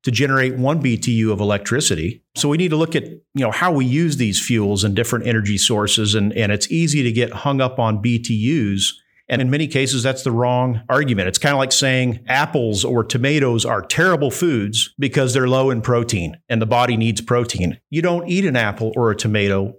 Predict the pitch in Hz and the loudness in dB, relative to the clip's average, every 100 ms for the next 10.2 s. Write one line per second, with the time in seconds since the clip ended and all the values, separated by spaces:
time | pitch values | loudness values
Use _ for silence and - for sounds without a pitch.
0 | - - 104 120 101 101 123 160 113 123 | -4 -2 0 0 0 0 0 0 2 0
1 | 131 - - 113 - 92 95 123 139 104 | 0 -4 -4 -4 -2 -2 0 0 0 -2
2 | 90 113 110 92 87 107 123 - 139 151 | -4 -2 -2 0 0 0 -2 -2 -2 2
3 | 151 151 160 147 160 151 170 165 139 170 | 0 2 0 2 0 0 0 -2 0 0
4 | 147 135 131 127 117 113 - 110 113 131 | 2 2 2 0 0 0 -2 0 2 2
5 | 135 120 123 113 113 127 123 120 131 180 | 0 0 -2 -2 0 -2 0 -2 0 0
6 | 151 117 113 120 113 123 120 127 131 - | 0 0 2 0 -2 -4 -2 -2 -2 -2
7 | 147 160 - 110 90 87 82 82 80 87 | -2 -2 -2 0 0 0 0 0 -2 -2
8 | 95 110 113 123 - 113 113 110 110 120 | 0 0 0 -2 -2 -2 -2 -2 0 0
9 | 123 117 131 127 117 98 98 90 82 - | 0 -2 0 0 0 -4 -2 -2 -2 -2
10 | 82 | -2